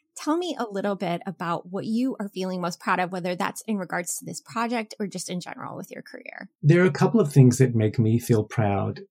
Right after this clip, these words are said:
Speaker 2: and I might add happy. And I think the primary thing is sharing my story through Philbit, hoping that it has a positive impact,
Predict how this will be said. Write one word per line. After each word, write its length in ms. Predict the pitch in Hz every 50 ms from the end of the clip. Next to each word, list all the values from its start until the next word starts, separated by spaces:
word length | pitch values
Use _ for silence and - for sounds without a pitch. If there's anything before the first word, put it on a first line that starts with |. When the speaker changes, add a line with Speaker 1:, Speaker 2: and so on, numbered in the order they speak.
| _ _ -
Speaker 2:
and 240 | 156 165 165 160 147
I 100 | 135 120
might 240 | 120 117 110 113
add 260 | 107 104 98 95 - 127
happy. 640 | - - 120 110 107 - - 92 87 101 113 - _ _ _ _ _ _ _ _ _ -
And 340 | 127 127 131 135 143 143 - _ _ _ _ - - -
I 100 | 151 156
think 280 | 143 - 202 208 - - 147 135 120 - _ _ _ _ _ _ _ _
the 160 | - 123 139 143
primary 560 | - - 143 160 160 160 156 143 135 135 135
thing 380 | - 127 120 117 117 117 123 -
is 540 | 135 120 117 117 113 104 - - - - _ _ _ _ _ _ _ _ _
sharing 680 | - - - 139 135 135 139 139 139 139 139 143 - - _ -
my 180 | 123 123 131
story 480 | 131 143 - 139 139 143 127 101 95 98
through 260 | - - 117 117 117
Philbit, 500 | - - 123 127 - 101 95 - - - - _ _ _ _ _ _ _ _ _ _ _ _ _ _ -
hoping 420 | - 139 143 143 143 131 131 131
that 180 | 117 120 117 113
it 200 | 117 113 - - -
has 580 | - 123 117 117 117 117 117 113 110 - - - _ _ _ _ _ _ _ _ _ _ _ _ _ -
a 40 | 120
positive 520 | - 143 139 131 135 135 131 127 131 117
impact, 640 | 120 117 120 123 123 117 110 110 - 127 131 - -